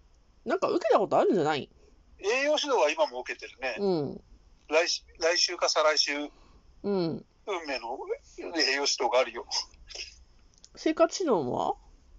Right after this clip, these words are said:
Speaker 2: 生活指導
Speaker 1: うん。
Speaker 2: っていうのは、なんだろう。
Speaker 1: 朝ごはん食べてくださいねとかさ。
Speaker 2: それは栄養指導の中に入ってないか？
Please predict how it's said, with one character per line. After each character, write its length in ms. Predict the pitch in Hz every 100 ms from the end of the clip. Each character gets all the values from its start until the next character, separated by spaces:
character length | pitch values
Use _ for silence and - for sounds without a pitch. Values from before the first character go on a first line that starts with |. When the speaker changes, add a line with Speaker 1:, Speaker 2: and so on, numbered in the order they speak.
| - - - - - - -
Speaker 2:
生 360 | - 185 233
活 220 | 240 233 - - -
指 100 | 233
導 300 | 170 127 - - -
Speaker 1:
う 60 | 190
ん。 220 | 185 151
Speaker 2:
っ 40 | - - - - - - - - - -
て 80 | 180
い 60 |
う 40 | 147
の 100 | 127
は、 240 | 117 117 - - - - - - _ _ 180
な 140 | 175
ん 60 | 151
だ 80 | 117
ろ 220 | 107 -
う。 40 | -
Speaker 1:
朝 180 | 240 233
ご 80 |
は 140 | 254 190
ん 40 |
食 120 | 196
べ 80 | 190
て 80 | 170
く 100 | 160
だ 100 | 156
さ 160 | 175 151
い 60 |
ね 200 | 160 170
と 120 | -
か 80 | -
さ。 220 | - - - - - - - - - - - _ - - -
Speaker 2:
そ 200 | - 240
れ 80 | 277
は 200 | 269 208
栄 180 | 254 285
養 80 |
指 0 |
導 220 | 302 - 285
の 100 | 185
中 200 | - 120
に 60 |
入 160 | - 165
っ 40 |
て 120 | -
な 120 | 120 117
い 40 |
か？ 240 | - 107